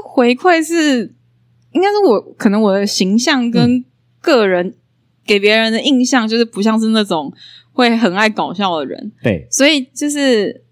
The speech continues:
Speaker 1: 我觉得主管们对我就是用不同的风格去演讲这件事情有一点小意外。
Speaker 2: 嗯。
Speaker 1: 对，对，对。然后第二件事情我觉得最有趣的是，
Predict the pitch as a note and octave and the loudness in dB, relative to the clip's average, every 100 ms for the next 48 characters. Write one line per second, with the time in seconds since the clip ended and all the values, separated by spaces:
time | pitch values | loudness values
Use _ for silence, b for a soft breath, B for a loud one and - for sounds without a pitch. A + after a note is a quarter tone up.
0 | _ - G#3+ B3+ C#4 C4 A3+ B3 B3 G3 | _ -2 2 4 2 2 2 2 2 0
1 | E3+ E3+ D3+ D3+ - _ _ _ _ _ | 0 -4 -4 -6 -10 _ _ _ _ _
2 | _ D#4+ A3+ F#3+ F#3 E3 G3+ A#3 B3 A#3 | _ 0 0 0 -4 -6 -4 -2 -2 0
3 | B3+ A#3 C4 A#3+ F#3 F#3+ G#3 G3+ A3 F3+ | 0 2 2 0 0 -4 -4 -2 0 0
4 | F3 G#3+ F#3 F#3 F#3+ E3 F3+ F#3+ G3+ F3+ | 0 0 0 0 -2 -2 -2 -2 -2 -4
5 | D#3 - - b b b - F#3+ G#3+ A3+ | -6 -8 -10 b b b 2 4 4 2
6 | F#3 E3 F3 - G3 E3 A#3 A3 F#3+ F3+ | 0 -4 -10 -4 -2 0 0 0 0 -2
7 | C#3+ - _ E3+ F3 B2+ - G3 F#3 F3+ | -4 -12 _ -6 -6 -6 -8 -6 -6 -6
8 | F3 F3 C2 A3 C#4 F#4 G4 F#4+ G4 F#4 | -6 -8 -4 -2 0 2 2 2 0 2
9 | E4 A3+ A3+ C4 D#4 G#3+ A#3+ A3+ A3+ A3+ | 2 4 4 2 2 4 4 2 2 0
10 | G#3 | 0